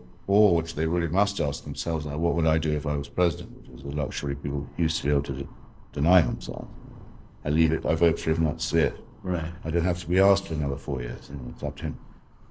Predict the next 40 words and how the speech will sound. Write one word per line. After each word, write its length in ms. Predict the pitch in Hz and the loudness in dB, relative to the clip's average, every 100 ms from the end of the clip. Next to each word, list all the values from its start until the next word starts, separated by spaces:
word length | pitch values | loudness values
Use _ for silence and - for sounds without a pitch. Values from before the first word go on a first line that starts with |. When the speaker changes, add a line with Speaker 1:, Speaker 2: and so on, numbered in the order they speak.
| - - | -20 2
Speaker 1:
Great 240 | 117 117 | 6 6
thing, 600 | 120 110 98 90 85 80 85 | 4 0 2 2 0 -4 0
difference 320 | 107 98 85 | 0 0 -2
made 200 | 92 85 | -4 -2
to 100 | 85 | 0
me 180 | 104 120 | 4 4
by 180 | 87 | 4
now 200 | 76 71 71 67 - - - - - | -4 -6 -6 -8 -12 -18 -18 -20 -8
was 460 | 90 90 87 85 82 | 0 2 2 0 -4
that 100 | 87 | -4
I 100 | 87 87 | -2 -4
had 240 | 90 95 | -4 -6
finally 360 | - 98 92 85 | -2 0 2 0
to 120 | 80 | -2
think 300 | - 95 82 - - - - - | -2 -2 -2 -8 -20 -20 -20 -10
as 120 | 82 | 0
if 160 | 87 87 | 0 2
I 100 | 80 | 2
was. 640 | 82 90 69 69 - - - - - - - - | 4 4 4 0 -6 -8 -10 -18 -20 -20 -20 -4
Speaker 2:
Yeah, 200 | 143 143 - - | -2 -2 -6 -6
and 140 | 117 | 0
what 160 | 131 156 | 2 2
is 100 | 165 | 4
it, 100 | 165 | 2
what, 180 | 147 160 170 | 2 0 0
what? 160 | 151 160 - - | -4 -10 -6 0
Speaker 1:
Actually, 280 | 113 117 110 | 0 2 -2
a 40 | |
policeman 560 | - 113 175 - 58 - - 95 104 | 0 0 2 -2 -8 -12 -10 -2 2
isn't, 320 | 107 98 92 - - | 2 2 0 -4 0
isn't 300 | 113 104 - | 0 0 4
easy 300 | 127 104 98 | 6 6 2
for 100 | 87 | 0
me 160 | 87 85 | -2 -2
to 100 | 82 | -2
think, 360 | 135 87 - - - - - - - - - | -2 -4 -6 -14 -20 -20 -20 -20 -20 -20 -16
or 240 | - 107 104 | -8 0 2
a 40 | |
soldier, 400 | 117 117 85 - - - - | 6 4 4 -4 -16 -20 -4
or 540 | 87 90 92 92 90 | 2 4 4 4 0